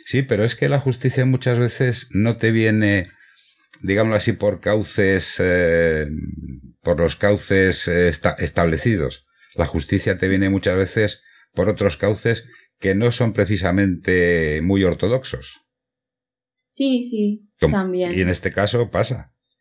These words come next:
Speaker 1: que la justicia viene, pero no, por un cauce no, no ortodoxo.
Speaker 2: Sí, sí, sí. No, pero,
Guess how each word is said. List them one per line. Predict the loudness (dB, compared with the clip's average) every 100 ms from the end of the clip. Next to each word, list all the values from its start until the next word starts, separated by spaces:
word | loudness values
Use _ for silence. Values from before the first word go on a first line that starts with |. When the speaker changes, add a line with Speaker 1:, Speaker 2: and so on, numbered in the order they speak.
| _ _ _
Speaker 1:
que | -2
la | 0
justicia | -2 -4 -2 0
viene, | 2 2
pero | 0 0
no, | 2 0
por | 0 0
un | 2
cauce | 2 0 0
no, | 0 2 2 0
no | 0 0 2
ortodoxo. | 0 0 0 0 -2 -8 -8 _ _ _ _ _ _ _ _ _ _
Speaker 2:
Sí, | -2 2 2 0 -8 _
sí, | -10
sí. | -4 -4 -6 -10 _ _ _ -2
No, | 2 4
pero, | 4 2 0 -2 -6 -10 -14